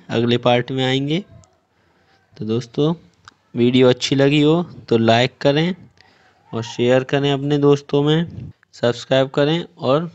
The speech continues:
बेल आइकन को दबा लें, जिससे कि आगे वाली वीडियो को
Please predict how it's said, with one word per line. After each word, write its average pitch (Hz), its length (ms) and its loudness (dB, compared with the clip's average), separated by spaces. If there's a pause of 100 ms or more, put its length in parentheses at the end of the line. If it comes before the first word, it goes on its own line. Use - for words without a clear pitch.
(120)
बेल 120 220 0
आइकन 120 320 -4
को 123 120 -4
दबा 131 260 2
लें, 156 220 -4
जिससे 127 360 -2
कि 147 240 -2 (420)
आगे 123 280 0
वाली 127 280 -2
वीडियो 127 360 -4
को 175 220 -6